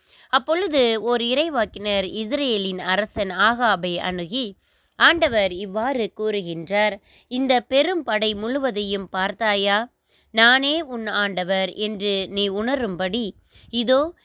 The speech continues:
இன்று அதை உன் கையில் ஒப்புவிக்கிறேன்" என்றார். ஆகாபு அவரை பார்த்து, "யார் மூலம் இது நடைபெறும்?" என்று வினவ, அவர், "ஆண்டவர் இவ்வாறு கூறுகிறார்,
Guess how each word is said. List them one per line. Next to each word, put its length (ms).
இன்று 360
அதை 260
உன் 260
கையில் 500
ஒப்புவிக்கிறேன்" 920
என்றார். 600
ஆகாபு 640
அவரை 360
பார்த்து, 600
"யார் 360
மூலம் 480
இது 280
நடைபெறும்?" 680
என்று 340
வினவ, 500
அவர், 500
"ஆண்டவர் 640
இவ்வாறு 560
கூறுகிறார், 720